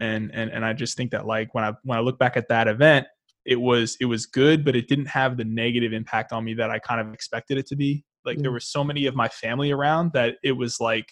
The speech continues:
Speaker 1: there was just this, like, warmth in the room um,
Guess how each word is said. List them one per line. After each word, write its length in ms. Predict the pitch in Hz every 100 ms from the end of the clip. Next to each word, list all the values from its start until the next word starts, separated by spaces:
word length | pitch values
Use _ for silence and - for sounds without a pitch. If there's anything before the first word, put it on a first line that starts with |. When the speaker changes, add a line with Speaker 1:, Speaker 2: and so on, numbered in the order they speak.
| _ _ _ _ _ _ _ -
Speaker 1:
there 100 | 131
was 140 | 127
just 180 | 139 131
this, 180 | 127 -
like, 200 | 113 -
warmth 500 | 113 123 127 113 -
in 120 | 120
the 120 | 117
room 400 | 107 110 104 113 - _ _ 113
um, 460 | 104 98 101 110